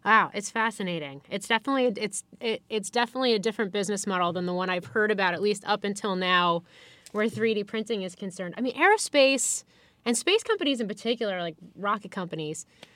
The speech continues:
um, have been some of the earliest adopters of three D printing technologies. Why do you think that's been the case? And,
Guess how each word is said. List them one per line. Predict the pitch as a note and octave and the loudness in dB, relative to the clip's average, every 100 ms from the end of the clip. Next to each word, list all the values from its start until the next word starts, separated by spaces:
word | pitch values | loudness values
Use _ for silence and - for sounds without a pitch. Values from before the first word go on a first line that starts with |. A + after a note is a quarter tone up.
| _ - | _ 0
um, | G3 F#3+ F3+ | 2 4 0
have | F#3+ G#3+ | -4 -2
been | B3 | 0
some | C4+ | 0
of | C4 | -2
the | A#3 | -2
earliest | G#3 A#3+ B3+ A#3 G3+ | 0 0 0 0 -6
adopters | F3 E3+ G3+ E3 D3 C#3 - | -2 0 0 -4 -6 -8 -10
of | E3+ | -12
three | F3 G3 G3 | -10 -8 -6
D | F#3 | -6
printing | F3 F#3 F3 F3 | -8 -10 -8 -10
technologies. | - F3 F3 E3+ E3+ F3 D#3+ | -10 -12 -8 -6 -6 -8 -4
Why | G3+ A3 C4+ | 2 4 4
do | |
you | D#4+ E4 | 2 -2
think | C#4 C4 | -4 -4
that's | B3+ A#3 A#3 - | -2 -4 -4 -10
been | - A3 | -4 -2
the | G#3+ | -2
case? | G#3 G#3 G3+ D#4+ - - - _ _ _ _ _ | -6 -4 -2 -2 -4 -12 -16 _ _ _ _ _
And, | G#3+ A3+ A3 G#3+ G#3+ | -2 0 2 0 -4